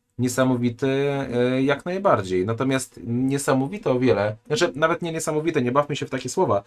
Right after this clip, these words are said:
E, nie niesamowite, tylko niepokojące jest to, że osiemnastolatek mógł, znaczy ktokolwiek, ale osiemnastolatek mógł do niej pojechać,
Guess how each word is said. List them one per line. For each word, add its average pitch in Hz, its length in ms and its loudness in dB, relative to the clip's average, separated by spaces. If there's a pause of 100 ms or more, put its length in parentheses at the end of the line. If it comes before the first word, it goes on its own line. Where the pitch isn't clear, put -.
(440)
E, 120 420 4 (1500)
nie 139 120 0
niesamowite, 151 500 0
tylko 131 160 -2
niepokojące 135 920 4
jest 104 280 -4
to, 117 180 4
że 117 500 6 (1300)
osiemnastolatek 135 840 -2
mógł, 131 360 -2 (420)
znaczy - 180 -6
ktokolwiek, 113 520 0
ale 117 120 2
osiemnastolatek 127 640 -4
mógł 131 160 -2
do 123 100 -2
niej 120 120 -2
pojechać, 117 540 -2